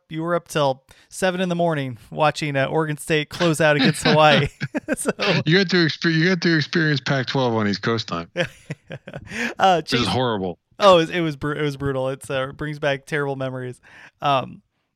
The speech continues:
Speaker 1: the story here, Chance Nolan, right?
Speaker 2: Yep.
Speaker 1: Um, actually had a pretty good game. So twenty-one to twenty-nine, three hundred yards, ten yards, he's,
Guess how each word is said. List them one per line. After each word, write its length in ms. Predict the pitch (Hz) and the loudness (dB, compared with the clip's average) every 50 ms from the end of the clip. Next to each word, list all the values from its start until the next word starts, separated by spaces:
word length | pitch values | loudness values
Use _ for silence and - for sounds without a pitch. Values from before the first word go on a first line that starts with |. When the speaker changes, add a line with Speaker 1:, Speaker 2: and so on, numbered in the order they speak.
| _ | _
Speaker 1:
the 100 | 185 185 | -2 -2
story 340 | 170 - - 233 240 233 202 | -2 0 0 0 0 0 0
here, 140 | 196 196 175 | 0 -2 -4
Chance 340 | - - 180 165 151 - - | -4 -4 -4 -4 -4 -6 -4
Nolan, 380 | 147 135 131 127 123 - 123 _ _ _ _ _ - | -4 -4 -4 -4 -6 -10 -14 _ _ _ _ _ -4
right? 240 | 147 143 147 - - _ _ _ - _ _ _ | -2 -2 -2 -4 -6 _ _ _ -20 _ _ _
Speaker 2:
Yep. 200 | - 113 101 - - _ _ | -6 -6 -6 -6 -10 _ _
Speaker 1:
Um, 460 | 151 151 147 135 127 120 123 123 - _ _ _ _ _ _ _ _ _ 160 | -4 -2 -2 -2 -2 -4 -8 -14 -20 _ _ _ _ _ _ _ _ _ -10
actually 300 | 185 214 - 226 233 180 | -8 -6 -4 -4 -2 -2
had 120 | 180 170 | -2 -4
a 40 | 170 | -4
pretty 200 | - 170 160 151 | -6 -8 -8 -6
good 200 | 139 143 131 123 | -8 -8 -6 -6
game. 300 | 131 123 120 120 120 - _ _ _ _ _ _ _ - | -6 -6 -6 -8 -12 -18 _ _ _ _ _ _ _ -20
So 540 | - - 170 151 143 143 139 135 135 139 - _ _ | -10 -4 0 0 0 0 0 -2 -4 -8 -12 _ _
twenty-one 400 | - 190 202 214 220 208 202 196 | -8 -6 -6 -4 -4 -4 -4 -4
to 60 | 190 170 | -6 -6
twenty-nine, 500 | - 175 180 170 165 151 147 143 143 147 | -6 -6 -6 -6 -4 -2 -2 -2 -2 -4
three 160 | - 160 170 | -6 -8 -8
hundred 220 | 175 170 160 156 147 | -8 -8 -8 -8 -4
yards, 680 | 143 139 139 139 135 135 131 - - - - - - _ _ _ _ _ | -2 0 2 2 0 -2 -4 -8 -12 -12 -12 -14 -16 _ _ _ _ _
ten 200 | - 196 202 190 | -10 -8 -6 -4
yards, 320 | 175 165 160 165 165 - | -2 -2 -2 -2 -4 -8
he's, 260 | - 170 156 165 165 | -10 -10 -10 -10 -12